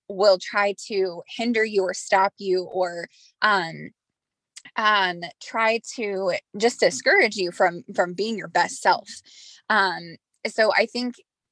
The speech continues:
it was slow. Um, I think God started in my heart by helping me identify that I was worth more than rubies, and I'm precious, more,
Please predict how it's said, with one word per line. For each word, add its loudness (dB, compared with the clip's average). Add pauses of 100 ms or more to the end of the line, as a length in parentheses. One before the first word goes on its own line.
(200)
it 0
was 4
slow. 0 (480)
Um, -2 (200)
I 4
think -4
God 4
started 2
in -2
my -4
heart 0
by -2 (640)
helping 2
me 4
identify 2
that -2
I 0
was -8
worth 0 (460)
more 2
than -4
rubies, -4
and -4
I'm -2
precious, -2
more, 0